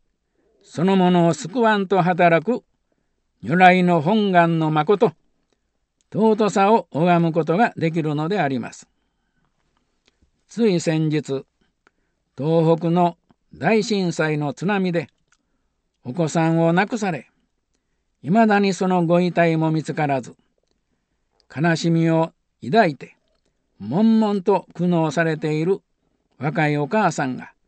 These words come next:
その思いを語られている姿がテレビに映されていました。悲しみをかみしめ、自らに問い確かめながら、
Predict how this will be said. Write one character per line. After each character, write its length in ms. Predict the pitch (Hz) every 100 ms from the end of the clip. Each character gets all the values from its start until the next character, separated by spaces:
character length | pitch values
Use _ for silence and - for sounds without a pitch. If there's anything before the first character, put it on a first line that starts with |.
| _ _ _ _ _ _
そ 200 | - 156
の 180 | 156
思 300 | 160 185 160
い 100 | 160
を 120 | 214 139
語 160 | 110 131 202
ら 160 | 208
れ 140 | 190 180
て 220 | 185 175
い 40 |
る 100 | 160
姿 380 | - 220 185 156
が 160 | 123 - _ _ _ _ _ _ _
テ 120 | - 143
レ 140 | 160
ビ 140 | 151
に 180 | 170 202 -
映 220 | 120 196
さ 140 | 190
れ 120 | 180 165
て 100 | 160
い 100 | 151
ま 140 | 131
し 80 | -
た。 240 | - - _ _ _ _ _ _ _ _ _ _ _ _ _ _ _ _ 117
悲 220 | 147 151
し 160 | - 160
み 160 | 156
を 120 | 160
か 140 | 143 151
み 120 | 160
し 120 | -
め、 220 | 208 - _ _ _ _ _ _ _ _ _ -
自 260 | 107 202 220
ら 280 | 196 180 175
に 240 | 170 160 _ -
問 240 | 165 165
い 120 | - _ _ _ -
確 260 | 120 -
か 140 | 240 214
め 140 | 202
な 120 | 190
が 140 | 185 180
ら、 180 | 214